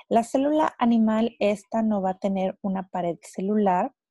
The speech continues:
mientras que la célula vegetal sí, esta pared celular está compuesta de celulosa. Eh, asimismo,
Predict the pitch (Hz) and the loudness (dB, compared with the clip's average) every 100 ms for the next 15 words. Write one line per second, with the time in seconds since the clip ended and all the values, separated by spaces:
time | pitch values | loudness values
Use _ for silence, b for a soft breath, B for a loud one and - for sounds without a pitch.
0 | _ b b - 220 226 220 254 247 - | _ b b -4 0 0 0 -2 -4 0
1 | 226 202 202 190 190 180 180 185 - 170 | 0 0 -4 -2 -2 -2 -4 -8 -6 -6
2 | - 311 320 277 - 214 196 180 - 190 | -4 -2 0 -2 -4 -2 -2 -2 -6 -6
3 | 180 175 180 - 185 185 180 175 170 - | -4 -4 -6 -8 -10 -8 -8 -10 -10 -6
4 | 196 190 202 202 _ - 208 208 220 220 | -4 -2 -2 -2 _ -8 -2 0 2 2
5 | 220 - 180 _ _ b b b b b | 0 -6 -20 _ _ b b b b b
6 | - 208 202 202 196 190 - - 190 185 | -2 2 2 2 2 0 -2 -6 -6 -6
7 | 180 - 233 247 269 254 277 311 | -10 -4 0 0 -2 -4 -4 -4